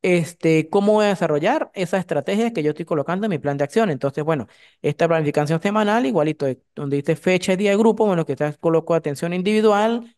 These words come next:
alineación cooperativa, aula especial, el objetivo que yo tengo para, con ese niño, si es atención individual, y mis actividades de inicio, desarrollo y de cierre, los recursos y la evaluación. Siempre, siempre se debe tomar en cuenta de que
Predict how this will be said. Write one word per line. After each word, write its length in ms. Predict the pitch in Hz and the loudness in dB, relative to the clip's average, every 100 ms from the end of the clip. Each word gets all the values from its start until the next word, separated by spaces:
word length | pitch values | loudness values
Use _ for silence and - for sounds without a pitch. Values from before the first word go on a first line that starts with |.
| _ | _
alineación 380 | 165 170 151 156 | -2 -2 -2 -2
cooperativa, 720 | 165 156 131 170 160 160 170 _ _ | 0 0 0 0 0 0 -6 _ _
aula 280 | - 143 165 | -4 -2 0
especial, 540 | 170 190 185 214 226 240 | 0 -2 0 0 0 -2
el 120 | 160 | -4
objetivo 440 | 135 139 160 170 165 | -4 -4 0 0 2
que 80 | |
yo 140 | 147 143 | 0 0
tengo 260 | 160 165 | -2 -4
para, 380 | 160 135 117 107 _ | -2 -2 -4 -8 _
con 140 | 131 | -4
ese 220 | 156 180 | -2 0
niño, 240 | 180 190 185 | 0 0 0
si 100 | 156 | 0
es 60 | |
atención 300 | 165 160 160 | 0 -2 -4
individual, 480 | 190 208 208 208 269 - - - _ | -2 2 4 2 0 -6 -18 -20 _
y 140 | 247 | 0
mis 140 | 262 240 | 4 4
actividades 520 | 233 220 180 190 214 | 2 2 2 2 0
de 120 | 185 | -2
inicio, 340 | 156 202 - | -2 -4 0
desarrollo 460 | 208 165 143 165 190 | -2 0 -2 -2 -2
y 40 | |
de 80 | 202 | -4
cierre, 360 | 196 220 196 226 | 0 0 0 -2
los 140 | 170 | -4
recursos 460 | 143 135 214 220 240 | -4 -2 -2 0 -2
y 80 | 220 | 0
la 100 | 156 | 0
evaluación. 680 | 135 120 110 170 135 110 _ _ _ _ _ | 0 -2 -6 -6 -6 -8 _ _ _ _ _
Siempre, 520 | - 240 214 214 220 | 0 2 2 2 0
siempre 680 | 226 240 202 202 226 240 - | 2 2 2 0 -2 -4 -12
se 160 | _ 175 | _ 2
debe 400 | 175 185 202 - | 4 4 0 -4
tomar 240 | - 165 175 | -6 -2 -2
en 100 | 190 | -2
cuenta 340 | 208 202 202 | -2 0 0
de 100 | 208 | -2
que 180 | 180 135 | -2 -8